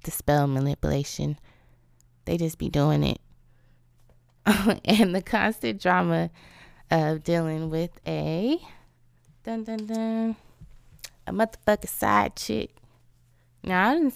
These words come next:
I didn't, I've been seeing s-, these videos. We all been seeing them, these videos on social media. So the first video that I saw, <sighs>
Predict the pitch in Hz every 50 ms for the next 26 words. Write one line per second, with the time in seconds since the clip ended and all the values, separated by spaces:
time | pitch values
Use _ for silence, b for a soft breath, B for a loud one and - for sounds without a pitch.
0 | - - - 226 311 330 285 247 220 - - - _ - - 196 247 269 262 254
1 | - - 247 240 233 220 208 202 - - - - - - - - 196 185 175 175
2 | 175 185 180 175 165 151 147 147 156 165 160 156 - 170 190 208 196 196 208 202
3 | - - 190 180 175 170 160 156 156 160 B B B B B B B B B 175
4 | 175 175 202 208 214 220 220 202 202 190 - 190 190 185 - - 185 180 170 170
5 | 160 151 156 156 156 156 156 B B B B B B B B - 190 180 202 -
6 | - 349 381 330 262 214 220 220 214 208 202 196 190 175 - - 190 226 254 247
7 | 240 - - 196 175 165 160 160 156 156 160 160 - - - - _ _ _ _
8 | _ _ _ _ _ _ - _ _ - - - B B B B B B B B
9 | B B B B B B